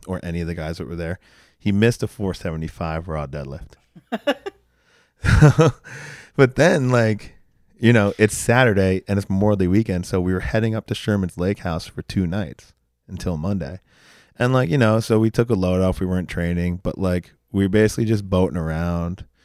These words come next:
dragging each other on water skis, whatever. And, like, every five minutes, someone would be like, "Yeah, you remember when P T missed that four seventy-five deadlift?" <laughs> Like,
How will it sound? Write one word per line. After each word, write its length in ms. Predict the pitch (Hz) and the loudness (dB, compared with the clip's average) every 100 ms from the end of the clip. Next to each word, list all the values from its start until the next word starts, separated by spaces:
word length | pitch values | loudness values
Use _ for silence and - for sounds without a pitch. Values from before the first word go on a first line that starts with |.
| _ _ _ - | _ _ _ -2
dragging 320 | 87 80 80 | 0 0 -2
each 160 | 80 | -2
other 220 | 82 80 78 | -2 0 -2
on 180 | 78 | -2
water 260 | 82 80 80 | -2 -2 -4
skis, 400 | - 82 78 78 | -6 -4 -2 -2
whatever. 540 | 80 76 76 80 76 - _ _ _ _ _ - | -4 -4 -4 -4 -6 -8 _ _ _ _ _ -6
And, 180 | 90 90 | -2 -2
like, 220 | 87 - | -4 -2
every 340 | 104 95 95 - _ | 0 2 2 -2 _
five 260 | - 92 87 | -4 -2 0
minutes, 220 | 90 78 | -2 -4
someone 200 | - 82 | -4 -4
would 60 | 82 | -2
be 60 | |
like, 240 | 85 85 _ | -4 -6 _
"Yeah, 180 | 95 101 | 0 2
you 140 | 107 107 | 4 4
remember 180 | 120 | 4
when 120 | 123 120 | 4 2
P 160 | 127 | 0
T 180 | 123 135 | 2 2
missed 180 | 123 123 | 2 2
that 140 | 120 | 0
four 180 | 117 127 | 4 4
seventy-five 460 | 135 127 135 127 120 | 4 2 4 4 6
deadlift?" 420 | 147 147 156 - | 8 8 6 2
<laughs> 1120 | 196 320 - 156 202 - - - - 220 - | 2 2 0 -6 -8 -6 4 8 10 8 10
Like, 340 | 165 151 127 | 8 8 4